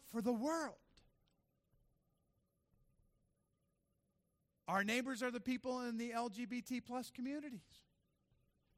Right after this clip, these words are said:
We, we, we often don't know what to do 'cause we don't, we don't walk in these circles.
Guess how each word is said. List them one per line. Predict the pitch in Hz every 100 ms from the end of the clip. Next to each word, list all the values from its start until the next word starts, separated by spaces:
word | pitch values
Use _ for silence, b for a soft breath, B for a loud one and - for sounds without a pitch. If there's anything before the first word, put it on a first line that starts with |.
| _ _ _ _ _ _ _ _ _ - _ _ _ _ -
We, | 220 302 -
we, | 220 294 277 - -
we | 240 277
often | 254 254 302 254 254 190
don't | 269 269
know | 269 277
what | 294 294
to | 330
do | 269 359 381 349 185 - _ _ _ _ _ _ _ _
'cause | 262 226
we | 302
don't, | 294 285 240
we | 262
don't | 285 294 220
walk | 233 285 330
in | 330
these | 294 294
circles. | - 311 359 359 269 147 -